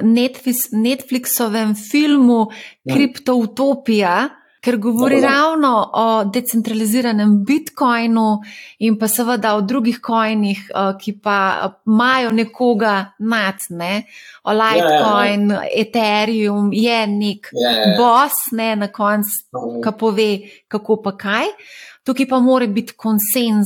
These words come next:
Speaker 1: za to, da se nekaj premakne. Mogoče je pa tudi to
Speaker 2: Ja.
Speaker 1: lahko prekletstvo Bitcoina,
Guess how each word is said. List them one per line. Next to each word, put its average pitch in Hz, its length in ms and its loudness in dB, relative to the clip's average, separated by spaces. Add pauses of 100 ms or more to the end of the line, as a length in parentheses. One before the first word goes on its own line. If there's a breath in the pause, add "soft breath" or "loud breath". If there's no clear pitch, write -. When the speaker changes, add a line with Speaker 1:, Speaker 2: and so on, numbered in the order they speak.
Speaker 1:
za 190 200 -2
to, 202 180 -6
da 190 120 -4
se 190 180 -6
nekaj 185 300 -4
premakne. 208 580 -4
Mogoče 233 460 0
je 220 60 0
pa 220 140 -4
tudi 220 260 -2
to 226 140 0
Speaker 2:
Ja. 233 80 2
Speaker 1:
lahko 220 260 -2
prekletstvo 233 720 -6
Bitcoina, 202 720 -4